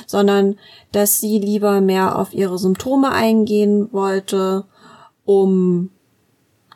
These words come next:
das Ganze greifbarer für euch zu machen, aber auch um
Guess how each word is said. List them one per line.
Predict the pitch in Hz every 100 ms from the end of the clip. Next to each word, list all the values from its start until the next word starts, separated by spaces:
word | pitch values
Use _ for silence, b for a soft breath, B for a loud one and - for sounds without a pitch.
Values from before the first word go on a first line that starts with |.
| _
das | 254 247
Ganze | 262 247 233
greifbarer | - - 214 254 277 - 220 214 208
für | - 196
euch | 262 320 -
zu | 262
machen, | 247 233 233 233 226 226
aber | - - 202 202 -
auch | 190 202 -
um | - - 202 196 190 190 196